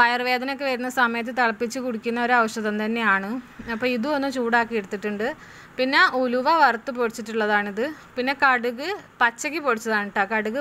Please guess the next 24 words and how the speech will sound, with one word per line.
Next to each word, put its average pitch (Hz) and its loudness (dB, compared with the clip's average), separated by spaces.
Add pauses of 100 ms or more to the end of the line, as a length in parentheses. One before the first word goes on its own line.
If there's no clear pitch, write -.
വറുക്കാതെ 226 2 (200)
പൊടിച്ചെടുത്തിട്ടുള്ളതാണ്. 196 -6 (720)
ഇനി 311 0
ഞാൻ 381 4
നല്ല 359 4
ഡ്രൈ 285 2
ആയിട്ടുള്ളൊരു 294 -2
ബൗൾ 240 4
എടുത്തിട്ടുണ്ട്. 226 -2 (1400)
ആ, 220 2
ഈ 262 0
ബൗളിലേക്ക് 247 2
ആ 247 4
ഒരു 254 0 (500)
ഉപ്പ് 226 -2
അരിഞ്ഞിട്ടുള്ള 277 0
വെള്ളം 240 4
ഉണ്ടല്ലോ 190 0
മാങ്ങ, 208 0
മാങ്ങയിലുണ്ടായിരുന്ന, 220 -2 (340)
അത് 233 0
ഇതിലേക്ക് 233 -2 (240)
ഒഴിച്ചു 220 -2
കൊടുക്കുകയാണ്. 185 -6